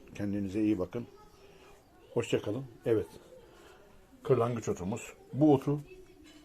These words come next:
muhakkak ve muhakkak araştırın. Yani çok şifalı bir bitki. Ben buna inanıyorum.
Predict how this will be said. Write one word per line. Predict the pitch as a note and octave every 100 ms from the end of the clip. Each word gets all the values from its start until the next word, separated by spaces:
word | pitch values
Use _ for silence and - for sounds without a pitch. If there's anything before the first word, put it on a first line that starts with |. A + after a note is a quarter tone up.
| - - - -
muhakkak | B2 C3+ C3+ C3 A2 G#2+
ve | G#2+
muhakkak | G#2 F#2 - G#2+ -
araştırın. | A2 F#2 - E2+ A2 - - - - - F#4 E4 C#4 B3+ - - - _ F4+ G#4 G4 - - - - - - -
Yani | B2 C3 B2 B2+ - - - - - -
çok | - D#3
şifalı | - - G#2 G2+ F2+
bir | D#2+
bitki. | D#2+ - A2+ G2+
Ben | G2
buna | G2 G2
inanıyorum. | F#2+ F2+ E2+ E2+